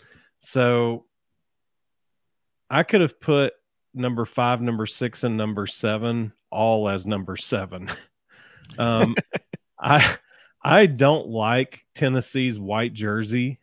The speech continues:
Speaker 1: at all. Um, I did,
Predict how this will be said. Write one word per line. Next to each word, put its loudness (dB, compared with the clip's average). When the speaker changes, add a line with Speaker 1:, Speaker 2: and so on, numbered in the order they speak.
Speaker 1:
at 0
all. -2
Um, -2
I 2
did, -2